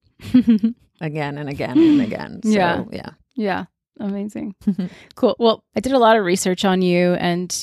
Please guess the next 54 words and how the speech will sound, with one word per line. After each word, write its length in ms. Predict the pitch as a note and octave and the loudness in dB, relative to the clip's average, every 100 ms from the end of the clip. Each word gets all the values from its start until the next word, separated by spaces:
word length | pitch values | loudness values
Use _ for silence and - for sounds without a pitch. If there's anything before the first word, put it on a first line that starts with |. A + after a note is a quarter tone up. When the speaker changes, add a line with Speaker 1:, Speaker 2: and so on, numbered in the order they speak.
| - | -2
Speaker 1:
you 80 | |
know, 200 | F#3+ F3+ F#3+ _ | 0 0 -6 _
there's 180 | - F#3+ | -4 -2
a 60 | F#3 | 2
lot 180 | E3+ F#3 | 2 2
of 180 | G3+ - | -4 -4
great 240 | F#3+ - | -2 0
stuff 280 | - F3+ - | 0 -2 0
out 160 | F#3 | -2
there 260 | F3+ E3+ F3 | 0 0 0
about 220 | F3+ F#3 | 0 -2
you 240 | F3+ F3+ F3+ | -2 -2 -2
talking 340 | G#3 E3+ F3 | -2 -4 -4
about 220 | F3 D#3+ | -6 -6
projects. 540 | - F#3 E3+ F3+ F3 - - - - - | -6 -4 -4 -4 -6 -8 -20 -20 -20 -8
My 320 | G#3 A#3 C4+ | 0 2 2
point 400 | - F#3+ F3+ - | 0 -2 -4 -4
and 140 | F#3+ | -6
what 120 | F3+ F#3 | -2 -2
I'm 140 | G#3+ | -2
trying 240 | - F3+ | -2 -2
to 80 | F3+ | -2
do 340 | E3+ F3 E3+ E3+ | 0 2 2 0
is 380 | - F3 - | -2 -4 -4
learn 180 | F#3 F3 | 0 0
about 240 | F3 F#3+ F3+ | 0 -2 -4
you 300 | F3+ F3 F#3+ | 0 2 4
as 140 | F3+ | 2
the 80 | - | -6
producer 480 | - F3+ F#3 - B3 | -10 -8 -8 -2 0
and 120 | F#3+ | 2
your 120 | F3+ F3+ | 0 -2
story 420 | - F#3 F3 G3 | -2 -2 2 2
and 120 | F3 | 2
your 140 | F3+ F#3 | 2 2
Speaker 2:
Mm-hmm. 80 | |
Speaker 1:
journey. 460 | G3+ F3 F3+ B3+ D#4+ - - - | 2 0 2 2 0 -6 -18 -4
Someone 300 | A3 A3 G#3+ | 2 4 4
looks 200 | G#3+ A#3+ | 2 0
at 100 | - | 0
you 380 | G3 F#3 F#3 F3 - | 4 6 4 0 -2
through 140 | G3+ | 2
your 180 | G3+ G3 | 4 4
Instagram, 580 | F#3 - F3+ F#3 F3+ F3+ | 2 -2 -2 -2 -2 -4
through 200 | G3 G3+ | -4 -2
the 60 | |
red 140 | G3 F#3 | 0 -2
carpets, 420 | - F#3 F#3 F3+ | -2 -2 -2 -6
through 180 | - G3+ | -6 -4
the 120 | G#3 | -2
lens 480 | G3 F#3+ F#3 F3+ - | 0 0 -2 -6 -6
that 220 | - F3+ - | -2 -2 2
they 140 | F#3+ | 0
believe, 580 | F#3 F3+ F3+ F3 F3 | 2 0 4 4 2